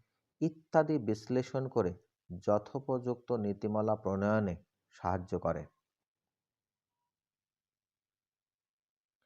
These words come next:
সম্প্রতি গাণিতিক অর্থশাস্ত্রের সাথে পরিসংখ্যান পদ্ধতির মিশ্রণের ফলে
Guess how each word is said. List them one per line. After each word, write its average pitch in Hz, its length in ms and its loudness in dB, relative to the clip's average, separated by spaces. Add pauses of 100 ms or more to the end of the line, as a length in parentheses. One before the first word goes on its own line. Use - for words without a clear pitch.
(120)
সম্প্রতি 143 760 4 (1000)
গাণিতিক 123 560 6 (140)
অর্থশাস্ত্রের 135 1000 0
সাথে 131 400 2
পরিসংখ্যান 127 680 -2 (100)
পদ্ধতির 120 600 2 (560)
মিশ্রণের 123 560 0
ফলে 113 280 2